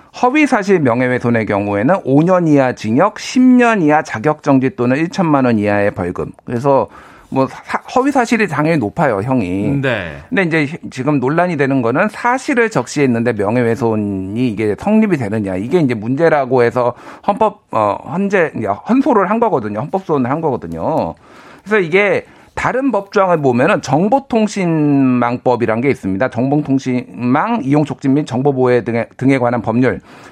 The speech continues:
Speaker 1: 칠십 조에 보면은 또 똑같이 나옵니다. 사람을 비방할 목적으로 정보통신망을 통하여 공공연하게 사실을 드러내어 명예훼손 삼 년 이하 징역 또는 삼천만 원 이하의 벌금.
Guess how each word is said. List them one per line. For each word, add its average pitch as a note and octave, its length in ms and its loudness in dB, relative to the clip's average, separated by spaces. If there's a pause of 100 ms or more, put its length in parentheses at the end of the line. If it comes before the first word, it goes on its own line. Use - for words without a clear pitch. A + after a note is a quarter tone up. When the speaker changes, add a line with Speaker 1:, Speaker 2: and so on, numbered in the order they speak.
Speaker 1:
칠십 D#4+ 480 0
조에 G3+ 220 2
보면은 C3+ 400 2
또 - 320 2
똑같이 A3+ 320 0
나옵니다. F2+ 480 -2 (380)
사람을 A3 580 -2
비방할 D3+ 800 2
목적으로 D3 840 0
정보통신망을 D#3+ 1000 2
통하여 D3+ 400 0
공공연하게 E3 760 2
사실을 G3+ 480 -2
드러내어 B2 480 2
명예훼손 A#2 600 0 (260)
삼 A#3+ 320 2
년 A3+ 200 2
이하 D#3 200 2
징역 C3+ 420 0
또는 C#3 160 2
삼천만 D3+ 480 0
원 A#2 120 2
이하의 F#2+ 220 -2
벌금. F2+ 400 -6